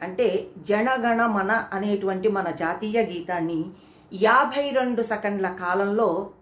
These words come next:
పాడతారు. తర్వాత ఆఖరిగా జాతీయ గేయం. మన జాతీయ గేయం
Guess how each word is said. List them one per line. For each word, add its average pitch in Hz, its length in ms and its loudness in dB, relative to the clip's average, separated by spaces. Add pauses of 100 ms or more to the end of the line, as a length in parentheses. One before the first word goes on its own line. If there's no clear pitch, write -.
(120)
పాడతారు. - 500 -8 (1400)
తర్వాత 190 360 2
ఆఖరిగా 208 520 2 (600)
జాతీయ 220 720 2
గేయం. 185 500 0 (920)
మన 208 540 2
జాతీయ 311 640 2
గేయం 220 600 2